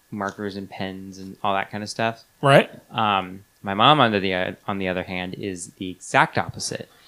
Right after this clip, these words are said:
Speaker 1: She was born and raised in Ohio.
Speaker 2: Yeah.
Speaker 1: But, um, yeah, they're, they're, <laughs> it's actually, it's funny. They're both, like, almost complete opposites.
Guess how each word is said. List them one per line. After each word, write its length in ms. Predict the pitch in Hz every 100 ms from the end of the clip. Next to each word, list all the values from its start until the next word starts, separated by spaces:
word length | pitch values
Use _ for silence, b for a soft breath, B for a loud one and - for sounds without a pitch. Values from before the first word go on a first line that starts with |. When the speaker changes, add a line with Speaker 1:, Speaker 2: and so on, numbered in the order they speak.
| b b b b b
Speaker 1:
She 280 | - - 147
was 260 | 147 120 95
born 600 | 107 107 101 98 95 92 _ _ _ _ _ _ _
and 320 | 120 104 98 98
raised 520 | 110 98 95 92 - -
in 120 | 123
Ohio. 460 | 107 131 104 85 - _ _ _ _ _ _ _
Speaker 2:
Yeah. 260 | 170 147 156 -
Speaker 1:
But, 280 | 113 104 101 - b b b b _ -
um, 520 | 101 92 87 90 90 _ _ _ _ _ _ _ _
yeah, 300 | 120 110 90
they're, 300 | 104 123 123
they're, 300 | 123 127 - - -
<laughs> 160 | 135
it's 180 | - 131
actually, 300 | 135 - 110
it's 140 | 127 -
funny. 480 | - - - 120
They're 140 | 101 113
both, 380 | 104 120 - - - -
like, 280 | 120 98 - _ _ _ -
almost 380 | 170 180 139
complete 320 | - 113 120 107
opposites. 840 | 101 95 - - - - -